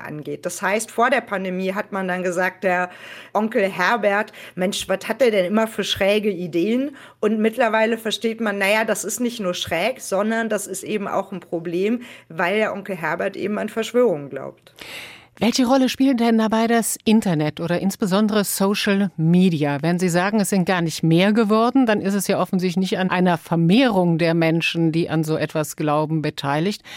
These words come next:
Speaker 2: aber an einer Radikalisierung?
Speaker 1: Das würde ich schon sagen, ähm, dass wir von einer Radikalisierung sprechen können. An sich würde ich sagen,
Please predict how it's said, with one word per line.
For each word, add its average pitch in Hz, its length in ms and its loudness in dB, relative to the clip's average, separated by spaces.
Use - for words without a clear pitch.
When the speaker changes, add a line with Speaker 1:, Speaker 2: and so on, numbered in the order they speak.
Speaker 2:
aber 190 480 2
an 202 320 2
einer 185 400 2
Radikalisierung? 165 1300 0
Speaker 1:
Das 233 320 -2
würde 262 220 6
ich - 180 -2
schon 240 380 0
sagen, 220 580 0
ähm, 202 400 -4
dass 196 300 -4
wir 196 360 0
von 196 220 -6
einer 180 100 -2
Radikalisierung 185 840 -4
sprechen 175 500 -8
können. 233 400 -2
An 214 220 0
sich 254 340 -4
würde 233 280 4
ich 180 200 -6
sagen, 208 540 -2